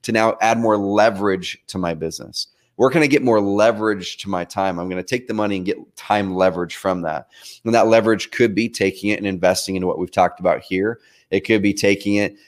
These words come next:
and doing Google ads. Like, you know, we're, we're, uh, the first thing that we do when we, when we go, go into a market is I launch Google ads 'cause it's quick and it's pretty repeatable and I know my numbers.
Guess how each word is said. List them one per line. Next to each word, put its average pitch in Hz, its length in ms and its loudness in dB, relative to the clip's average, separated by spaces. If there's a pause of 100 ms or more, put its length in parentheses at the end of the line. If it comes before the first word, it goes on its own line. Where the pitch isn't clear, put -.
(100)
and 101 160 0
doing 104 240 2
Google 110 400 2
ads. 76 460 -4
Like, - 300 -4 (320)
you 98 60 -10
know, 95 120 0
we're, 101 360 2
we're, 110 280 6
uh, 95 240 8
the 92 80 -6
first 117 260 0
thing 107 120 0
that 95 100 0
we 107 180 -2
do 113 160 4
when 98 200 0
we, 98 160 0
when 101 200 0
we 95 80 -2
go, 95 300 0
go 98 140 0
into 95 200 -2
a 92 40 2
market 92 300 0
is 92 80 0
I 92 40 4
launch 90 300 -2
Google 113 240 0
ads 90 200 2
'cause 87 160 -14
it's - 140 -16
quick - 420 -4
and 90 120 -10
it's 82 100 -12
pretty 95 260 -4
repeatable 101 600 -4 (320)
and 95 100 0
I 92 60 2
know 92 160 4
my 90 100 2
numbers. 113 520 2